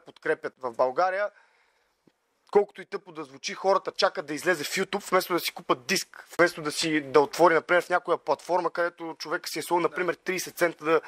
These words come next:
му се чуе трака. Ние, например, никога не сме слагали,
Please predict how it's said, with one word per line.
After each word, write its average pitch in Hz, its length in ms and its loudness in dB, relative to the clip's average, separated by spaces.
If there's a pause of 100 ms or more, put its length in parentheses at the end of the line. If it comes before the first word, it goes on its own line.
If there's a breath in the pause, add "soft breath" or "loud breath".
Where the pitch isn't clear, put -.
(300 loud breath)
му 160 100 2
се 139 140 -4
чуе 180 220 2 (420)
трака. 165 320 4
Ние, 156 300 -6
например, 160 320 -4
никога 180 200 0
не 180 40 4
сме 180 140 0
слагали, 151 340 2